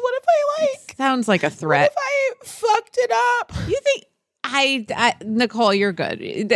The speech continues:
Speaker 1: What if
Speaker 2: I would
Speaker 1: Heidi
Speaker 2: say
Speaker 1: Klum
Speaker 2: this is what
Speaker 1: rolled around the floor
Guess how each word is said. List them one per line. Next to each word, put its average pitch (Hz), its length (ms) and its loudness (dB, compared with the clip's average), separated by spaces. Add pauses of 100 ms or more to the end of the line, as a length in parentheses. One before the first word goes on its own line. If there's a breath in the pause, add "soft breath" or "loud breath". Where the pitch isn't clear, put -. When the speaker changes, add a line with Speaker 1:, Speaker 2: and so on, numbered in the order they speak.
(180)
Speaker 1:
What 349 260 0
if 254 60 4
Speaker 2:
I 302 140 2
would 403 80 2
Speaker 1:
Heidi 403 180 4
Speaker 2:
say 359 200 0
Speaker 1:
Klum 403 120 2
Speaker 2:
this 330 240 2
is 349 220 2
what 294 180 4
Speaker 1:
rolled 370 200 0
around 370 520 0
the 359 120 -6
floor 311 580 -2